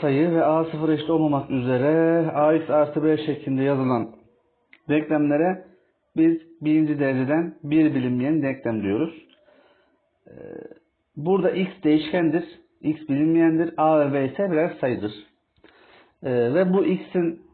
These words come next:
bulduğumuz sonucumuzda denklemin kökü ya da çözüm kümesi diye ifade ederiz. Yani size bir denklem verdiği zaman denklemin kökü nedir, denklemin çözüm kümesi nedir veya x'in değeri kaçtır dediği şeylerin hepsi aynı kapıya çıkıyor.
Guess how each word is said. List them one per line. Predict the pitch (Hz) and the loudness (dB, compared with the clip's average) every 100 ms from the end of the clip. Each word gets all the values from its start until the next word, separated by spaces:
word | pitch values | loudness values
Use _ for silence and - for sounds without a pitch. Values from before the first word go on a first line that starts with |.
| _ 165 | _ -2
bulduğumuz | 165 170 165 151 143 | 0 2 2 2 -2
sonucumuzda | - 170 160 131 120 127 196 233 - _ _ _ _ _ _ _ _ - - | -2 0 2 0 -4 -2 -2 -2 -12 _ _ _ _ _ _ _ _ -20 -4
denklemin | 160 143 143 135 | -2 0 -2 -2
kökü | - 160 160 185 - - - | 0 0 0 -2 -4 -18 -6
ya | 165 | -2
da | 165 | -2
çözüm | 170 160 160 | -2 0 0
kümesi | - 120 120 | -2 -4 -2
diye | 147 175 | -2 -2
ifade | 156 139 | 0 0
ederiz. | 117 95 90 - _ _ - - _ | 0 -4 -6 -18 _ _ -20 -20 _
Yani | 170 170 | 0 0
size | 160 165 | 0 0
bir | 170 160 | 2 2
denklem | 165 170 165 | 0 0 2
verdiği | 156 151 151 | 2 2 0
zaman | 135 135 131 | 0 0 0
denklemin | 139 139 143 143 | -4 -4 -4 -4
kökü | - 135 139 | -6 -6 -4
nedir, | 127 127 127 | -4 -4 -4
denklemin | 131 - 139 | -6 -4 -6
çözüm | 139 131 139 - | -4 -4 -6 -6
kümesi | 135 131 | -8 -4
nedir | 135 113 131 - _ - - _ _ | -6 -4 -8 -10 _ -20 -20 _ _
veya | 147 151 147 | 0 2 2
x'in | 156 151 156 147 | 2 -4 -2 0
değeri | 143 139 | 0 -2
kaçtır | - 151 147 127 | -4 -4 -4 -4
dediği | 127 120 117 | -4 -4 -6
şeylerin | - 143 135 160 | -4 -2 -2 -4
hepsi | 156 151 | -4 -4
aynı | 156 117 | -2 -4
kapıya | 104 95 90 | -6 -6 -8
çıkıyor. | - 90 | -12 -16